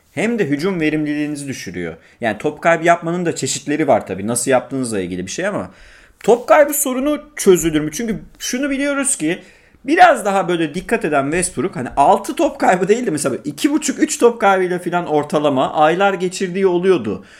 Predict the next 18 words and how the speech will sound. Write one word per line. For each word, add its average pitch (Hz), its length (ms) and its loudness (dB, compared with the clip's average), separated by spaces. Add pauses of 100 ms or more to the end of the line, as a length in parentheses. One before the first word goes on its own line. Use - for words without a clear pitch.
(260)
Bunu 240 220 -2
yapabilmesi 247 680 -2
çok 254 220 -6
önemli 220 300 -2
olacak. 196 340 -2
Çünkü 202 240 -2
LeBron 220 380 2
zaten 214 440 0
hani 165 240 -6
başka 160 380 0
bir - 200 -6
şey. 170 280 -6 (280)
Çünkü 185 360 -4
mesela 170 260 0
şöyle 190 320 2
yorumlar 208 420 2
da 190 60 -2
gelmişti. 117 600 -2